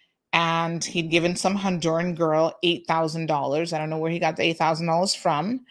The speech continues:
but that was probably all his little life savings, and he'd given it to some Honduran girl.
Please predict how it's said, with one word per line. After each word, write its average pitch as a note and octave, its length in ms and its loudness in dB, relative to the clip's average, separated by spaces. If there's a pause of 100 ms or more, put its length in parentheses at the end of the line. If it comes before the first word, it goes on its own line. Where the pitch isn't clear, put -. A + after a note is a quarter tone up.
(300)
but E3+ 60 -2
that D#3+ 120 4
was E3 120 -2
probably E3+ 720 2 (600)
all F3+ 160 4
his F3 180 0
little E3 180 0
life D#3+ 220 2
savings, F3 580 -2
and E3+ 140 -8
he'd D3+ 160 -6
given D#3 160 -4
it D3+ 120 -6
to - 100 -12
some F3 200 -4
Honduran D#3 460 -2
girl. C#3+ 400 -4